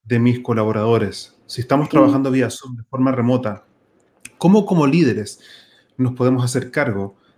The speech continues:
Speaker 1: de mantener el foco y una atención productiva en lo que estamos haciendo? ¿Qué te parece eso?
Speaker 2: Pues me, me parece interesantísimo porque, mm,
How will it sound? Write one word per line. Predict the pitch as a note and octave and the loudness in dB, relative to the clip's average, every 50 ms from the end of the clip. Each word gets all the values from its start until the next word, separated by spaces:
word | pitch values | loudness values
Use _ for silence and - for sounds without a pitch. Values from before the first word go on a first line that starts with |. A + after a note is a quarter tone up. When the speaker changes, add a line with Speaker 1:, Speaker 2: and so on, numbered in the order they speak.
| _ - | _ -6
Speaker 1:
de | A2 B2+ | -4 -2
mantener | A#2 A2+ A2+ A2 - - - A#2 A2+ B2+ C3+ C3+ - | -2 0 -2 -4 -6 -4 -2 0 2 0 0 -2 -4
el | B2+ A2+ G2+ | -8 -10 -10
foco | - - - D3+ D#3 D3+ - F3 F#3 - - _ _ _ _ | -12 -6 -4 -4 -4 -2 -4 -6 -6 -8 -14 _ _ _ _
y | B2+ | 0
una | B2+ B2+ | 0 0
atención | A#2+ B2 A#2 A2 - - C3 B2+ B2 B2+ | 0 0 -2 -2 -2 -2 -2 -2 -2 -2
productiva | A#2+ A2+ A2 G#2 G2+ - - A#2 G#2 G2 G2+ - _ - | -2 -2 -2 -2 -6 -6 -4 -4 -4 -4 -6 -12 _ -8
en | B2 A2 | -6 -6
lo | A2 | -6
que | G#2 | -6
estamos | G#2 - A2+ G#2+ G2+ F2+ | -6 -6 -6 -6 -6 -8
haciendo? | F#2+ - - F#2+ F#2 F#2 - - _ _ _ _ _ _ _ _ _ _ _ | -12 -12 -12 -12 -14 -14 -16 -20 _ _ _ _ _ _ _ _ _ _ _
¿Qué | - B2+ | -4 0
te | C3+ | 2
parece | B2+ A2+ A2 G2+ - G2 | 2 2 2 -2 -4 -10
eso? | - - - _ _ _ _ _ _ _ _ _ _ _ - - - _ _ | -16 -18 -20 _ _ _ _ _ _ _ _ _ _ _ -20 -20 -20 _ _
Speaker 2:
Pues | - F3 - - | 4 4 4 4
me, | - E3+ E3+ | 4 4 4
me | C#3+ - D#3+ D#3 E3 D#3+ D#3 D3+ | 4 4 4 4 6 4 4 2
parece | D#3 D#3 D#3 D#3 D#3 - G3+ | 2 2 2 0 0 -2 -4
interesantísimo | F#3+ F#3 F#3 F3+ E3+ D#3+ - D#3 D3 C#3+ - D3 - D#3+ D#3 D#3 D3+ | -2 0 0 0 0 0 0 -2 0 0 -2 -2 0 0 0 0 0
porque, | - D#3 D#3 - - - D#3 D3+ D3 D3 D3 | 0 -4 -4 -6 -2 0 2 2 4 4 4
mm, | C#3+ C#3+ C#3+ C#3+ | 6 4 4 2